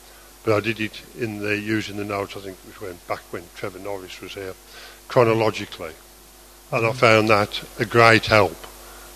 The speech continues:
Speaker 1: to put things not in the order they're put in the Bible, but in,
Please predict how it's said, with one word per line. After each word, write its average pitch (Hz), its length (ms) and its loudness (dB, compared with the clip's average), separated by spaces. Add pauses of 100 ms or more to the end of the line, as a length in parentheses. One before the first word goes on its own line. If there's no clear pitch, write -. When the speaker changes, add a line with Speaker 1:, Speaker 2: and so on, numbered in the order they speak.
Speaker 1:
to 110 100 -2
put 107 220 -4
things 98 720 -2 (420)
not 123 280 6
in 104 100 4
the 104 120 4
order 104 320 4
they're 101 120 4
put 98 260 -2
in 95 120 0
the 92 80 -2
Bible, 95 560 4 (500)
but 107 220 2
in, 92 240 -2